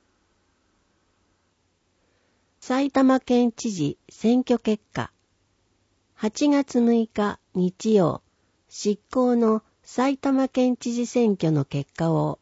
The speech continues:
お知らせします。得票総数一万七千八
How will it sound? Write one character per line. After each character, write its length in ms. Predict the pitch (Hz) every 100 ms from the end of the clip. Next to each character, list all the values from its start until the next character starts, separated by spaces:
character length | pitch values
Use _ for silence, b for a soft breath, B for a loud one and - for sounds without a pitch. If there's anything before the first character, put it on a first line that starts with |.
| _
お 80 | 156
知 180 | - 220
ら 140 | 214
せ 160 | - 208
し 180 | - 175
ま 160 | 165
す。 220 | 156 - _ _ _ _ _ _ _ _ _ _ _ _ _ _ _ _ _ -
得 320 | 208 - 277
票 280 | 262 269 269
総 300 | - 254 196
数 400 | - 147 139 - _ _ _ _ -
一 320 | 185 - 269
万 320 | 269 226 165
七 300 | 156 185 208
千 380 | - 202 147 269 _ _
八 200 | - 175